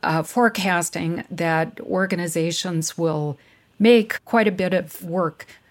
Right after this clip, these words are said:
remote permanently. You know, remote work offers benefits to organizations. They save money on travel. It reduces the carbon footprint. You know, I work in a university, and we're doing remote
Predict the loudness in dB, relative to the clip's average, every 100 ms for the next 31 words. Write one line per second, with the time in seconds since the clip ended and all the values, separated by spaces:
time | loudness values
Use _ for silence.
0 | -2 2 4 4 4 4 2 -4 -12 -6
1 | 0 0 0 -2 -2 -2 -2 -4 _ _
2 | _ 2 4 4 4 6 6 4 4 2
3 | 4 4 4 4 2 2 0 2 0 0
4 | -4 -4 -8 -2 0 0 -2 -2 -4 -4
5 | -4 -6 -6 -10 -8 -10 -8 -2 -2 2
6 | 0 2 0 2 0 -2 4 6 6 4
7 | -2 -2 -4 -6 -4 -2 2 2 2 0
8 | -2 -6 -8 -2 -2 -2 -4 -6 -10 0
9 | 0 0 0 2 2 0 -6 -20 -20 -20
10 | _ -4 0 2 4 6 6 6 6 8
11 | 8 6 6 4 4 2 4 4 4 0
12 | -2 0 0 -2 2 4 6 6 4 4
13 | 2 4 2 2